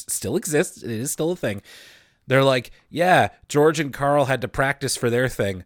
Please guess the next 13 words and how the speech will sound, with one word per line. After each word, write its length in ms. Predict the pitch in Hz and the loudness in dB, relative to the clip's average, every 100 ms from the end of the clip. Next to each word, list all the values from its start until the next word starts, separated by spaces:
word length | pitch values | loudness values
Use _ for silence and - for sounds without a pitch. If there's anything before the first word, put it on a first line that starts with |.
| _ - | _ -8
and 140 | 113 | 0
we're 120 | 123 | 2
practicing 560 | 135 127 123 123 135 117 | 2 0 0 -2 -4 -4
for 180 | 107 117 | -2 0
our 120 | 110 | 0
concert." 640 | - 123 135 - 95 - _ _ _ _ _ _ _ - | -2 0 0 0 -6 -10 _ _ _ _ _ _ _ -14
And 140 | 101 | -8
they 60 | 98 | -2
do, 320 | 127 123 151 _ _ _ _ _ _ | 2 2 0 _ _ _ _ _ _
and 80 | 90 | -14
it 60 | 92 | -4
goes 260 | 117 139 | 2 2
well. 320 | 135 110 123 | 2 0 -2